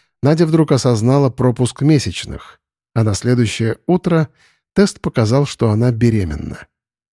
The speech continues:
Игорь радовался сильнее и ярче, чем растерявшаяся Надя, носил её на руках и заверял, что собирается делать это всегда. А Надя глупо улыбалась и представляла себе, как он тащит бегемотика с огромным животом.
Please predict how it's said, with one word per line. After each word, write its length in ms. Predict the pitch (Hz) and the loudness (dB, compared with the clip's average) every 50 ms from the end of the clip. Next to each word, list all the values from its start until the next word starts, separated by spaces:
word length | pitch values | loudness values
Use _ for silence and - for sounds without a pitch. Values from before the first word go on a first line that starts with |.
| _ _ _ _ | _ _ _ _
Игорь 420 | - 151 190 208 180 175 175 165 151 | 2 4 4 4 4 4 2 4 2
радовался 560 | 123 131 151 165 165 151 151 147 - - 131 | 2 2 2 2 2 2 2 0 2 0 -2
сильнее 540 | 117 - 135 131 135 143 156 156 147 131 - | 0 0 2 2 4 4 4 4 4 2 0
и 180 | - - 135 | -2 -4 -2
ярче, 500 | 123 113 107 131 160 190 190 - - 165 | -2 0 0 2 0 0 0 0 -2 -4
чем 220 | 143 - - 147 151 | -2 0 0 0 2
растерявшаяся 880 | 151 143 - - 123 117 127 139 123 - - 127 120 110 - 131 120 | 2 0 -2 0 0 0 0 0 -2 -2 -2 -2 -2 0 0 0 0
Надя, 440 | 127 147 147 131 92 - - - - _ _ _ _ _ _ _ _ - | 2 2 2 0 0 -4 -8 -12 -14 _ _ _ _ _ _ _ _ -2
носил 380 | 120 123 123 120 - 170 160 151 | 0 0 2 2 2 2 2 4
её 260 | 147 139 135 135 135 | 4 4 4 4 4
на 140 | 127 127 120 | 2 2 2
руках 480 | 113 104 - - 180 185 185 - - - - | 0 -2 -2 -2 0 0 0 -2 -6 -6 0
и 80 | 156 | 0
заверял, 500 | 135 117 113 131 123 127 127 151 175 175 | 0 2 2 2 2 2 2 2 0 0
что 180 | 147 - - 127 | -2 -4 -4 -4
собирается 540 | - 120 113 117 117 127 147 147 131 - 123 | -4 -2 0 0 0 2 2 0 0 0 -2
делать 380 | 117 113 123 127 127 120 - | 0 0 0 0 0 0 -2
это 180 | 127 113 127 113 | -2 -2 -2 -4
всегда. 600 | 107 - - 113 104 110 107 104 92 82 - - _ _ _ _ _ _ _ _ _ _ _ _ | -4 -4 -6 -6 -6 -6 -6 -6 -8 -8 -10 -14 _ _ _ _ _ _ _ _ _ _ _ _
А 100 | - 117 | -2 2
Надя 240 | 123 165 190 175 165 | 2 4 4 2 2
глупо 300 | 131 135 143 143 123 131 | 2 2 2 2 2 2
улыбалась 680 | 127 123 120 117 117 104 120 160 185 190 180 156 - - - | 2 2 2 2 2 2 2 2 2 2 2 0 -2 -4 -4
и 80 | 147 131 | -2 -2
представляла 640 | - 143 139 131 - - 135 131 147 175 185 185 | 0 0 -2 -2 -2 -2 -2 0 2 2 2 0
себе, 260 | 160 - 165 147 151 135 | 0 0 0 2 2 2
как 220 | - 151 135 - | 2 0 0 0
он 140 | 139 131 127 | 0 0 0
тащит 320 | 151 139 123 - 123 110 | 0 0 0 0 -4 -6
бегемотика 720 | 113 110 127 120 113 120 113 113 143 175 - - 151 - 156 | -2 0 0 0 0 0 0 2 2 0 0 -2 -2 -2 -2
с 100 | 135 - | -2 0
огромным 480 | 117 110 107 123 131 127 123 123 117 110 | -2 0 0 2 2 2 2 2 0 0
животом. 640 | 98 113 113 117 117 110 - 87 71 64 - - | 0 0 0 0 -2 -2 -4 -8 -8 -8 -10 -16